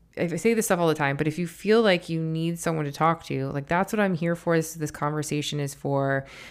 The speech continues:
I, and I'm just kind of going off the cuff in these solo casts because I want to just have a real human conversation with you, and that these are all the thoughts that are going on in my head, and these are the things that I'm processing, and these are the things that are helping me, and that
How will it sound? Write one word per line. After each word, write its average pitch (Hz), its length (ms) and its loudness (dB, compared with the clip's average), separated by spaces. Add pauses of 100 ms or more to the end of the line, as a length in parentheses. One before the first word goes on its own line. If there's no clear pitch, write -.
(140)
I, 147 60 -2
and 165 240 -2
I'm 180 140 2
just 185 160 -2
kind 170 160 0
of 156 120 -2
going 180 200 2
off 180 160 0
the 156 80 -4
cuff 151 320 2
in 156 260 -4
these 151 220 -6
solo 156 520 2 (120)
casts 185 380 2
because 165 240 -2
I 160 60 6
want 160 280 2
to 170 80 -6
just 160 160 -10
have 151 200 2
a 147 80 -2
real 143 500 0 (340)
human 180 300 0
conversation 156 640 -2
with 143 160 -4
you, 135 540 -2
and 147 220 0
that 139 380 0 (600)
these 185 200 0
are 190 40 2
all 175 100 6
the 156 60 4
thoughts 180 320 4
that 175 100 4
are 175 40 2
going 175 240 4
on 165 60 2
in 160 40 0
my 156 120 2
head, 156 520 2
and 147 160 -4
these 156 180 -4
are 160 40 -8
the 160 80 -6
things 156 180 -4
that 143 80 -2
I'm 143 100 -4
processing, 151 640 -2
and 151 140 -4
these 160 160 -2
are 165 60 -2
the 151 80 -6
things 147 260 -4
that 143 100 -2
are 135 60 -2
helping 156 340 -2
me, 139 280 -4 (420)
and 156 140 -2
that 147 300 0